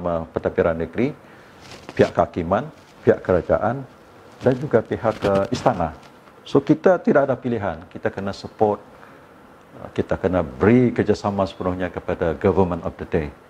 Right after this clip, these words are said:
So, ini, eh, sebenarnya, eh, saya ingat, eh, semua kaki tangan sudah maklum. So, we have to support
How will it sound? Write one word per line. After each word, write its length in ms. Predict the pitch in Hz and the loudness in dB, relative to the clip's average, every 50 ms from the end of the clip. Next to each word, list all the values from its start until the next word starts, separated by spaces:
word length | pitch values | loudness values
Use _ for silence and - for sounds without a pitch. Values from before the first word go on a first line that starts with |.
| - - - | -20 -14 -6
So, 160 | - 92 82 | -4 -4 0
ini, 400 | 98 92 95 117 120 113 117 107 - _ _ - - - - - - - - - - - - - | 2 4 4 6 6 4 2 -2 -4 _ _ -20 -20 -20 -20 -20 -20 -20 -20 -20 -20 -16 -6 0
eh, 280 | 85 87 85 85 82 82 | 2 2 2 2 2 0
sebenarnya, 480 | 80 - 98 98 90 92 101 107 104 - - - _ - - - | -2 0 0 2 2 4 2 0 0 -2 -6 -20 _ -18 -10 -4
eh, 200 | 92 85 85 85 85 | -2 0 0 0 0
saya 160 | - - 92 | 0 0 0
ingat, 240 | 92 95 92 85 - - 90 | 0 0 -2 -2 -2 -2 -4
eh, 80 | 85 | -4
semua 320 | - - 98 101 123 123 101 | -2 0 4 4 4 4 4
kaki 240 | - 104 - - | 0 -2 -2 0
tangan 240 | - 101 95 98 90 | -2 0 0 0 -2
sudah 160 | 78 - 85 | -4 -6 -8
maklum. 340 | 80 80 80 - 92 92 85 82 80 - | -6 -6 -6 -6 -6 -6 -8 -8 -12 -18
So, 220 | - - - 95 90 | -14 -6 -2 0 2
we 80 | 90 | 2
have 160 | 101 95 - - | 2 2 0 -2
to 80 | 87 | -6
support 400 | - - 90 - - 110 120 120 | -2 -2 -2 0 2 2 2 2